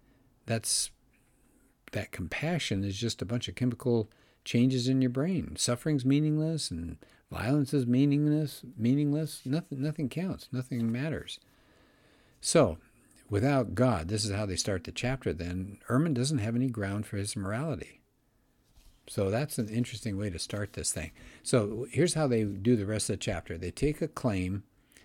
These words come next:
and then they attack it. So here's claim number one. It's a contradiction to say that God is sovereign, that God is good, because of all of the evil in the world. Well, they point out, though, that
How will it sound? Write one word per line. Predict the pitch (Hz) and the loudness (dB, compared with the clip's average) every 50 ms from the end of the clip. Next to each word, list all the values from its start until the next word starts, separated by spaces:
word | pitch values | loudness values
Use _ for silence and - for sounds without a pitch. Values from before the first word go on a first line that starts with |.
| _ _ | _ _
and | - 104 104 | -2 0 2
then | 110 113 113 | 4 4 4
they | 107 98 | 4 2
attack | 95 - - - 101 92 85 - - | 0 -2 -2 -4 -4 -4 -4 -6 -8
it. | - - _ - | -12 -12 _ -8
So | - - 101 | -4 -2 0
here's | 98 123 131 117 | 2 2 0 0
claim | - - - 120 113 110 110 | -2 -2 0 2 2 2 2
number | 113 107 113 110 | 0 0 0 -2
one. | 95 85 80 80 85 87 - _ - - _ _ _ _ _ _ _ _ _ | -2 -2 -4 -4 -6 -8 -8 _ -20 -20 _ _ _ _ _ _ _ _ _
It's | 110 104 - | -6 -4 -4
a | - | -4
contradiction | - - - 135 135 - - 104 82 98 98 90 - - 98 90 | -4 -2 0 0 0 0 -2 -2 -2 -2 -2 -2 -2 -4 -4 -4
to | 85 | -2
say | - - - 98 | -2 -2 -2 -2
that | 90 95 92 | -4 -6 -6
God | - 101 98 95 98 87 | -4 -4 -4 -2 -4 -4
is | 80 - | -2 -2
sovereign, | - - 113 107 107 104 107 101 95 | -2 0 0 0 0 0 -2 -2 -2
that | 87 87 85 - | -4 -4 -6 -6
God | 104 101 95 90 | -6 -6 -4 -4
is | 87 80 - | -4 -6 -4
good, | - - 127 139 120 80 78 92 98 - _ _ _ _ _ _ _ _ _ _ _ | 2 4 4 6 6 4 0 -6 -10 -12 _ _ _ _ _ _ _ _ _ _ _
because | - 110 - 139 127 113 | -6 -2 0 0 0 0
of | 117 110 | 0 0
all | 117 123 123 123 | 0 0 0 -2
of | 110 | -2
the | 117 117 120 | -2 0 0
evil | 131 135 127 123 120 117 | 0 2 2 2 2 2
in | 113 107 | 2 0
the | 101 | 0
world. | 98 113 147 165 131 85 - - - _ _ _ _ _ - _ _ _ _ _ _ _ _ _ _ _ _ - | 0 0 2 0 0 -2 -4 -10 -18 _ _ _ _ _ -20 _ _ _ _ _ _ _ _ _ _ _ _ 0
Well, | 120 120 117 | 2 2 4
they | 113 139 160 151 | 4 2 0 -2
point | - - 143 123 104 95 | -2 0 0 2 2 2
out, | 95 92 90 85 - | 0 -2 -2 -4 -4
though, | - 95 90 90 | -4 -2 -2 -2
that | 85 90 87 87 104 | -2 -4 -6 -6 -8